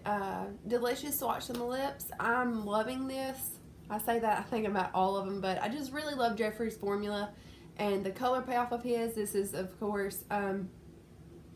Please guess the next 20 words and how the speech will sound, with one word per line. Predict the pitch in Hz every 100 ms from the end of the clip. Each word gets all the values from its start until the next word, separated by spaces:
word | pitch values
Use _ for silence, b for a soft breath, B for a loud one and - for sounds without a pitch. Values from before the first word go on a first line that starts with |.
| - - -
just | 202 185
putting | 240 226
it | 208
on. | 202 202
I'm |
not | 196 170
having | 190 190
to | 196
layer | 240 277 277
these. | 277 277 233
There's | 202 202
no | 185
patchiness | 185 240 240 - 247 240
in | 233 226
any | 254 262 262
of | 254
his. | 262 247 240 240 240 - B B B B B B - -
Um, | 214 202 190 196 202 - -
I | 226
don't, | 254 320 320